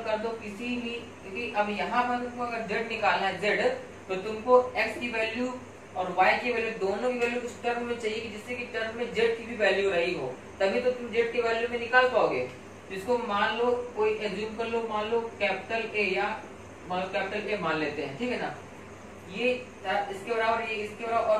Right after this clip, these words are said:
पूरा बराबर एक है, हमने माना है। अब देखो क्या करते हैं, अब एक एक पद को उठा के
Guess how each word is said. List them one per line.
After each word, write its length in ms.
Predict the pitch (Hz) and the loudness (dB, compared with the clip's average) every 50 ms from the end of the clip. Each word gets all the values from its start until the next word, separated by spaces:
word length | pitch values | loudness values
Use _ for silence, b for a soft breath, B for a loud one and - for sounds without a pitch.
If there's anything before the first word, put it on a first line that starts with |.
| 214 - | 2 -2
पूरा 240 | 214 214 214 233 240 | -8 -4 0 2 2
बराबर 500 | 240 226 208 202 202 208 220 214 196 - | 4 4 4 4 6 4 4 2 2 2
एक 200 | 214 208 196 185 | 2 2 2 0
है, 100 | 170 160 156 | -2 -4 -4
हमने 280 | 160 160 190 214 233 226 202 | -4 -4 -4 -4 -4 -4 -2
माना 320 | 180 165 156 156 165 165 156 151 | 0 2 2 2 2 2 0 0
है। 220 | - 127 120 - - - - - - - - - - - | 0 -2 -4 -6 -8 -10 -14 -16 -16 -16 -16 -16 -6 0
अब 220 | 175 190 190 202 | 2 2 2 2
देखो 160 | 214 226 240 233 | 2 0 0 2
क्या 140 | 220 208 | 2 4
करते 220 | 202 185 - - 190 | 4 4 2 0 -2
हैं, 140 | 190 190 202 | -2 -4 -4
अब 180 | 208 208 208 | -4 -4 -4
एक 120 | 214 226 233 | -2 -2 -2
एक 160 | 247 - - | -2 -2 -4
पद 160 | 226 226 226 | -4 -6 -6
को 80 | - 226 | -4 -4
उठा 160 | 220 208 208 208 | -2 -2 -2 -2
के 140 | 208 208 | -4 -4